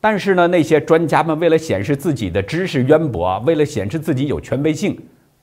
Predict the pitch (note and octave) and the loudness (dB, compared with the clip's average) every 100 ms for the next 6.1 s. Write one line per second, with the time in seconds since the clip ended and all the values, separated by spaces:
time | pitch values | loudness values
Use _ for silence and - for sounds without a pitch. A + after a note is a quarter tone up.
0 | _ D#3 G#3+ - G2+ B2 A#2 F#2 C#2+ - | _ -2 -2 -2 -6 -4 -4 -4 -6 -6
1 | C3 F#2+ A2+ - - D2+ C3+ G2 - _ | -8 -6 -6 -6 -8 -4 -2 -2 -6 _
2 | - - F#3+ C#4 D4 - E2 E2 F2 F#2 | -8 -2 0 0 -4 -8 -8 -8 -8 -10
3 | C2 - - F2 _ _ _ _ _ _ | -10 -12 -12 -14 _ _ _ _ _ _
4 | _ _ - D#3 F3+ E3 D#3+ D#3 D#3+ D#3 | _ _ -4 0 2 2 2 2 2 0
5 | C#3+ A#2 - E3+ - G#2+ G2 A#1 - C#2 | 0 -2 0 -2 -2 -4 -4 -10 -10 -12
6 | - | -14